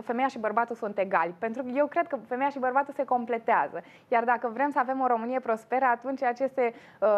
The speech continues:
acest yin și yang trebuie să se completeze și în Parlament.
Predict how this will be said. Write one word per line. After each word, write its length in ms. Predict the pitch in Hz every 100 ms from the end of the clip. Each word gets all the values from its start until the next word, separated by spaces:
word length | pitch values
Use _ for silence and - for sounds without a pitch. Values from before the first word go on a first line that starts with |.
| 202 196 185
acest 320 | 226 285 233
yin 140 | 294
și 140 | 285 277
yang 200 | 262 269
trebuie 220 | 277 247
să 80 | 240
se 80 | 226
completeze 540 | 226 220 208 226 220
și 120 | 202
în 60 | 196
Parlament. 500 | 175 160 156 92 67